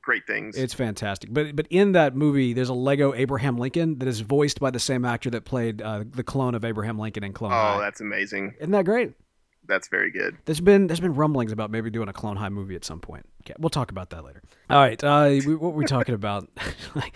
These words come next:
Speaker 1: Seriously. Uh, yeah, the full season.
Speaker 2: So, yeah, no, man, I, I hear what you're saying, but it,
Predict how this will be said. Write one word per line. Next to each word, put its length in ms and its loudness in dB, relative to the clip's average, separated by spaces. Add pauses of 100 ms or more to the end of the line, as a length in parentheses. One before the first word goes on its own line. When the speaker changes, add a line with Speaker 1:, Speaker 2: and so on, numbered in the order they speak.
Speaker 1:
Seriously. 300 -10 (320)
Uh, 240 4
yeah, 160 4
the 160 -4
full 160 -8
season. 340 -10 (540)
Speaker 2:
So, 140 2
yeah, 180 10
no, 120 4
man, 140 4
I, 160 0
I 40 0
hear 160 4
what 100 6
you're 60 -2
saying, 360 2
but 140 -2
it, 140 0